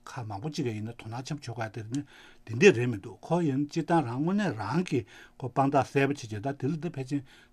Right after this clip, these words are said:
어, 냥들이 레름디. 그래서 전주 제외 급대 있는 다 패진 주, 주도 주간 친소. 야나슌 그 돈 들이야. 데 마르스 제 패진 레 매베스도 가르스는 사람 레베 매베스도 또.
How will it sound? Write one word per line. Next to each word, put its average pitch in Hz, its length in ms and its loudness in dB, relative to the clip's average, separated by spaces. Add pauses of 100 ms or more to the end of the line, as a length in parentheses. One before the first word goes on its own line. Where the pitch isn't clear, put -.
(120)
어, 117 360 -12
냥들이 123 560 -2 (140)
레름디. 117 640 -4
그래서 107 280 -6
전주 131 260 0
제외 117 260 0
급대 120 360 0
있는 117 180 -4
다 156 120 -8
패진 127 320 -6
주, 123 200 -8
주도 131 220 -8
주간 127 360 -2
친소. 113 400 -8 (460)
야나슌 139 420 4
그 110 80 0 (120)
돈 135 160 4
들이야. 127 360 6
데 143 100 2
마르스 135 420 6
제 127 100 -2
패진 113 280 -4
레 131 100 2
매베스도 127 580 0
가르스는 127 480 -6 (320)
사람 156 280 6
레베 131 240 8
매베스도 135 500 2 (140)
또. - 160 -18